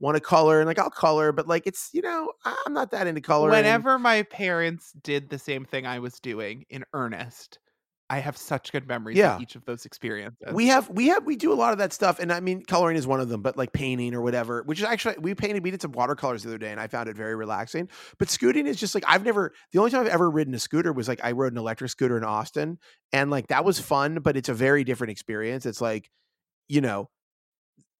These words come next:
Speaker 1: this is just, it's just a nice activity to do with her and, and I enjoy it.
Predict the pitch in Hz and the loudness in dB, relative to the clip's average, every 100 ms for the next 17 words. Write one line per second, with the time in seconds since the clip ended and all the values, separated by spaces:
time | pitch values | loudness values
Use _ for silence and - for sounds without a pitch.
0 | - 147 190 220 226 180 202 247 180 156 | -6 -2 -2 -2 -4 -2 -2 -2 -2 2
1 | 147 147 131 - 127 - 120 113 107 95 | 2 2 -2 -2 -4 -2 -6 -4 -8 -10
2 | 107 101 101 101 98 104 104 104 113 107 | -14 -10 -10 -10 -8 -6 -6 -6 -6 -6
3 | 104 - 113 113 113 113 113 131 120 113 | -8 -8 -6 -4 -4 -4 -4 -2 0 -2